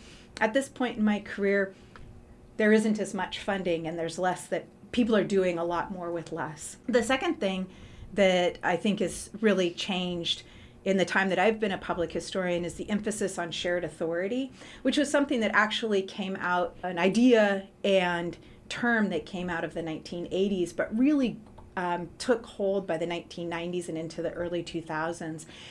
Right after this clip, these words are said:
And what that meant was that instead of public history being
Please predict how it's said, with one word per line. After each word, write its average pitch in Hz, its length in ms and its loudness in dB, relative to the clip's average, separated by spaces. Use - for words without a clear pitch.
And 226 100 4
what 247 160 6
that 262 240 0
meant 233 200 0
was 208 180 2
that 208 140 2
instead 240 440 2
of 214 280 4
public 214 340 2
history 202 420 0
being 175 480 -2